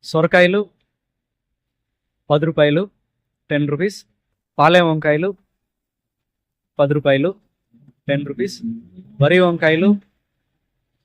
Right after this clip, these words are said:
ఆరు రూపాయలు, సిక్స్ రూపీస్. బెండకాయలు నలభై రూపాయలు, ఫార్టీ రూపీస్. క్యారెట్ ముప్పై ఐదు రూపాయలు,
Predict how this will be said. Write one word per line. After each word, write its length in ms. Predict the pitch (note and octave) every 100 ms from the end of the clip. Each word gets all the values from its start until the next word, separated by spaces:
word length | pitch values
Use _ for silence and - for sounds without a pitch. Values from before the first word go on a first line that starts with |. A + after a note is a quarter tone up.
| _ _ -
ఆరు 160 | C3 D3+
రూపాయలు, 480 | D#3 C#3+ C#3 F#3 G#3+ _ _ _ _ _ _
సిక్స్ 320 | - D#3+ -
రూపీస్. 340 | D#3+ D#3 G3 - - - _ _ _ _ _ _ _ _ -
బెండకాయలు 640 | D3 F3+ F3+ F3 F3+ G3+ _ _ _ _ _ _ _ _ _ _ _ _ _ _ _ _ -
నలభై 260 | C#3 D#3+ E3
రూపాయలు, 500 | D3+ C#3+ C#3 F#3+ F#3+ _ _ _ -
ఫార్టీ 300 | C3+ C#3 C#3+
రూపీస్. 240 | C3+ F3+ - - - _ _ _ _
క్యారెట్ 360 | D#3 E3+ F#3+ E3+ _ _ - _ _ _ _ _ _ _ _ _ _ _ _ _ _ _ _ _ _ _ _ -
ముప్పై 220 | C#3+ D#3 D3
ఐదు 80 | C#3
రూపాయలు, 400 | C3+ B2+ D#3+